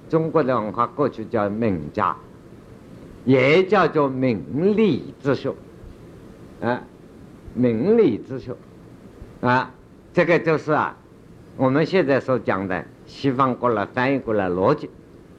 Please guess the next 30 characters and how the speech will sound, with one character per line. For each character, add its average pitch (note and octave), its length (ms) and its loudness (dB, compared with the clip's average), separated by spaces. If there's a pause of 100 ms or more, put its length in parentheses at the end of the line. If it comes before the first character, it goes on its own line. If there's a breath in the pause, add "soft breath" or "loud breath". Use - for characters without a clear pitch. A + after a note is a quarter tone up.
(560)
论 A3 360 4
辩。 D#3+ 280 -2 (1400)
那 B2 320 -2
论 F3 260 2
辩， A#2+ 160 -2 (840)
啊， C3 260 -2 (160)
逻 G#3+ 240 4
辑 B3 160 -2
的 A3+ 140 2
东 A3+ 240 0
西 F#3+ 380 2 (100)
怎 D#3 140 2
么 F#3+ 160 2 (100)
发 C3 200 2
生 F#3 260 -2
的？ F#3+ 200 0 (1400)
那 C3+ 140 4
么 C3+ 200 2
我 A#2+ 100 -2
们 A#2+ 280 -2 (280)
必 C3+ 140 2
须 D3 200 -2
要 B2+ 160 4
有 A2 120 0
个 A2 140 -8
简 G#2 300 0
单 A2+ 180 -2
的 A#2+ 100 -2
了 C3+ 240 0
解。 - 180 -10